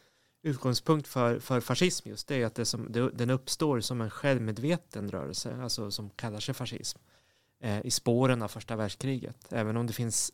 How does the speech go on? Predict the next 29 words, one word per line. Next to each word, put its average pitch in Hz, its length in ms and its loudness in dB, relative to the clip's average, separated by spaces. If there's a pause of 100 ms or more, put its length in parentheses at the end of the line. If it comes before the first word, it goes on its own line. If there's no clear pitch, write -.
(120)
idéhistoriska 110 880 -2
rötter 110 220 -4
bakåt. - 760 0 (540)
Eh, 101 180 0
och 113 160 0
det 120 80 6
är 117 60 2
liksom, 113 360 -6 (180)
det, 127 120 0
startpunkten 123 600 2
är 127 180 -2
helt 95 240 -8
enkelt 95 360 -8 (220)
efter - 340 -2
första 110 280 -6
världskriget. 104 480 -6
Fascismen 117 600 0
så 113 120 0
som 110 140 -6
den 110 180 -4
utvecklas 123 640 0
därefter 104 600 -4 (440)
hade 113 280 -2
inte 123 220 -4
gjort 98 240 -12
det 104 60 -2
utan 98 300 -4
första - 280 -8
världskriget. 73 600 -8